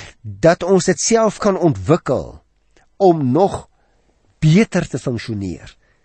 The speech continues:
in diens van die Here. En hy sê vir Timoteus, dit kan hy doen deur die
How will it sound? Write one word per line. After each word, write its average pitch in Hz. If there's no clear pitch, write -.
in 127
diens 117
van 101
die 85
Here. 58
En 156
hy 165
sê 233
vir 214
Timoteus, 156
dit 185
kan 170
hy 110
doen 113
deur 101
die 90